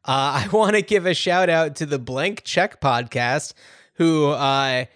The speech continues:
covered Big Trouble in Little China in an episode that came out, like, two days after ours with Paul Scheer and Jason Mantzoukas. So if you wanna hear a three-hour episode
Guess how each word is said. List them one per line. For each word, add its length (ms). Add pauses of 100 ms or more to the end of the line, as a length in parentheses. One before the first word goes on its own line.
(520)
covered 680 (280)
Big 220
Trouble 300
in 80
Little 200
China 680 (320)
in 120
an 100
episode 400
that 100
came 280
out, 180
like, 220
two 240
days 300
after 400
ours 640 (340)
with 220
Paul 260
Scheer 300
and 120
Jason 380
Mantzoukas. 720 (300)
So 640
if 260
you 140
wanna 220
hear 220
a 80
three-hour 1000
episode 840